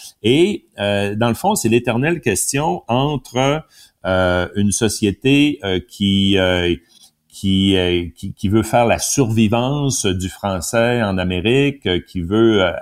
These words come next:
assumer, affirmer cette, euh, cette survivance, ou, euh,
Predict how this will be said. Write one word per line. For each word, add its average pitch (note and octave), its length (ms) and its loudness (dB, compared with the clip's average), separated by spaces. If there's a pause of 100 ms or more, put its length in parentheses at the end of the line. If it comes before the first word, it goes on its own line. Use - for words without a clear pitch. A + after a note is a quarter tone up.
(300)
assumer, A2 720 0
affirmer A2 640 0
cette, - 380 -6
euh, F2+ 220 -2
cette F#2 220 -6
survivance, G#2+ 800 -2 (400)
ou, E3 440 6
euh, G2+ 180 4